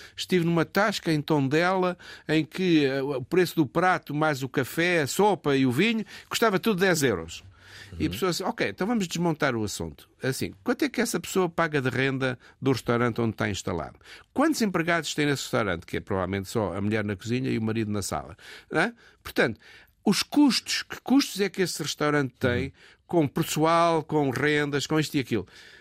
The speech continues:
Speaker 1: É pá, quer dizer, uma pessoa que quer abrir um restaurante no Chiado vai pagar um disparate
Speaker 2: Barulho.
Speaker 1: de dinheiro de
Speaker 2: Uhum.
Speaker 1: renda. Vai ter que ter empregados muito bem formados que não custam dez tostões. Portanto,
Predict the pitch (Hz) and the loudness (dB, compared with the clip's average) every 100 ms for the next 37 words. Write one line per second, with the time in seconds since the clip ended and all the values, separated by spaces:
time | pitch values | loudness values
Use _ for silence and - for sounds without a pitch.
0 | - 320 285 - - 101 - - 120 110 | -10 -8 -8 -10 -12 -12 -12 -6 -4 -2
1 | - 135 - 120 117 117 110 - 101 92 | -2 -2 0 0 2 2 0 0 0 0
2 | 110 - 110 78 73 87 _ _ _ - | -2 0 -2 -2 -8 -16 _ _ _ -8
3 | 285 277 240 214 175 147 156 - _ _ | -2 0 0 -2 0 0 -2 -6 _ _
4 | 349 359 359 339 - - - _ - - | 0 0 -2 -8 -6 -4 -6 _ -2 0
5 | 233 240 127 127 208 220 208 208 208 202 | 2 2 0 -2 -4 -2 -2 0 -2 -4
6 | 196 208 208 190 175 170 - - - - | -4 0 0 0 -2 -6 -10 -20 -18 -8
7 | 311 294 247 - - 208 180 175 156 127 | -4 -2 -4 -6 -2 -2 0 0 0 0
8 | 98 - - - _ 180 247 190 175 156 | -2 -10 -14 -20 _ 0 2 2 2 2
9 | 151 135 117 95 - - 196 214 180 165 | 2 2 2 0 -6 -6 -4 -2 0 -2
10 | - 120 113 110 - 95 76 78 107 - | 0 -2 -2 -2 -6 -4 -6 -8 -12 -14
11 | - - - - 190 | -18 -20 -10 -2 -2